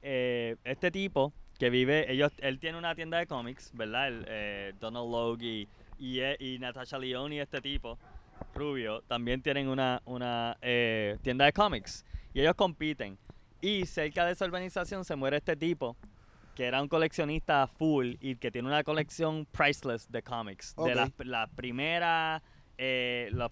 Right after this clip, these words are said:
Speaker 1: los primeros issues impresos sin abrir, tú sabes, una cosa increíble.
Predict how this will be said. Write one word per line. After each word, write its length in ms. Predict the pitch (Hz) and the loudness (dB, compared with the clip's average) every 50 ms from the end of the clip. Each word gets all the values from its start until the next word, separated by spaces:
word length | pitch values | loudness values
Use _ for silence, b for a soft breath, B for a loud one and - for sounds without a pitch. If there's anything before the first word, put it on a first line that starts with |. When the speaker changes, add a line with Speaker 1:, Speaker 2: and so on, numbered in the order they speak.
| - 135 | -4 -6
Speaker 1:
los 160 | 127 117 - | -6 -6 -6
primeros 360 | - 127 120 127 139 160 160 - | -6 -6 -4 0 0 0 0 0
issues 720 | 170 185 170 - - 185 165 165 165 160 160 147 - - - | -2 -4 -4 -4 -4 -2 -2 0 -2 -2 -4 -6 -8 -8 -6
impresos 880 | 139 135 123 - 160 170 175 175 - - - 156 151 151 151 151 147 - | -6 -6 -4 -2 0 0 0 0 -2 -4 -4 -2 0 0 0 -2 -2 -4
sin 220 | 160 147 139 135 | -6 -6 -4 -2
abrir, 720 | 131 127 123 127 160 170 175 175 170 165 165 165 160 143 | -2 -2 -4 -4 -6 -6 -4 -4 -4 -4 -4 -6 -8 -8
tú 120 | - 147 | -10 -12
sabes, 380 | 139 - 170 147 139 127 123 - | -8 -4 -2 0 0 0 -2 -4
una 280 | 143 160 175 185 175 165 | -6 -4 -2 -2 -2 0
cosa 360 | 170 175 180 - 185 180 165 | 0 -2 -2 0 -2 -2 -2
increíble. 440 | 151 135 - 131 131 143 135 123 | -4 -4 -4 -2 -2 0 0 -2